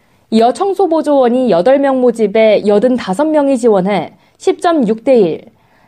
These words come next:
세 명을 모집하는 급식보조원은 스물여섯 명이 지원해 팔 점 칠 대 일, 네 명을 모집하는 행정보조원은 서른네 명이 지원해 팔 점 오 대 일을 기록했습니다.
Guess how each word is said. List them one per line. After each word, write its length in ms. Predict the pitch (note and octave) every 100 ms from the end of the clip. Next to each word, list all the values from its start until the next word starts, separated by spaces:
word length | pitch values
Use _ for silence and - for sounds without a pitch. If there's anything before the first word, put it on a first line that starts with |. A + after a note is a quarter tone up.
| _
세 160 | -
명을 240 | F4+ F4+ E4+
모집하는 540 | D4+ C#4+ - C4+ D#4
급식보조원은 1040 | - A3+ D#4 A#3+ C#4+ B3+ A#3 E3+ A3+ G#3+ C3+
스물여섯 640 | - F4+ F4 C4 F3+ D4+
명이 280 | D4 C4+ B3+
지원해 520 | A3+ F#3 G#3 E3 - -
팔 200 | F4+ F4+
점 240 | E4+ E4
칠 240 | - F#4
대 160 | E4+ C#4
일, 260 | F3+ C#3+ - _ _ _ _ _ _
네 160 | - A3
명을 260 | C4+ D4 C#4+
모집하는 540 | C4+ C4 C4+ C4 D#4
행정보조원은 1000 | F4+ F4 F4+ E4 D#4 C#4 A3 F#3+ A#3+ D#3
서른네 520 | F3 E4+ E4+ D#4+ F#3+ F#3
명이 300 | B3+ C4 A#3+
지원해 540 | A3+ F#3+ G3+ F#3 D3
팔 240 | - F4 F4
점 240 | E4+ D#4+
오 120 | G3
대 100 | G3
일을 300 | A#3 A#3 C4+
기록했습니다. 920 | A#3+ G#3 G#3 F#3+ F3+ D#3 D3+ C3+ -